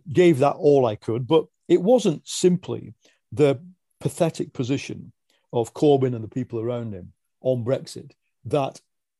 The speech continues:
made me speak out, you know, I, you know,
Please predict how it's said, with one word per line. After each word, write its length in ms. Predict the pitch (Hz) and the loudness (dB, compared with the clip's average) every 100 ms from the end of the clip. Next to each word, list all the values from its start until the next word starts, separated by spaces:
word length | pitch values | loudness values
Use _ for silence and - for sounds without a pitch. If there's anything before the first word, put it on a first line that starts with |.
| - _ | -20 _
made 400 | 190 139 147 139 | -8 -2 0 0
me 380 | 135 131 127 117 _ _ _ _ - | -2 -4 -4 -8 _ _ _ _ -20
speak 420 | - 151 127 - | -10 -6 -6 -6
out, 320 | 123 127 - _ _ | -6 -8 -14 _ _
you 60 | 220 | -6
know, 100 | 170 | -4
I, 240 | 202 - | -4 -4
you 120 | 208 | -8
know, 100 | 151 | -8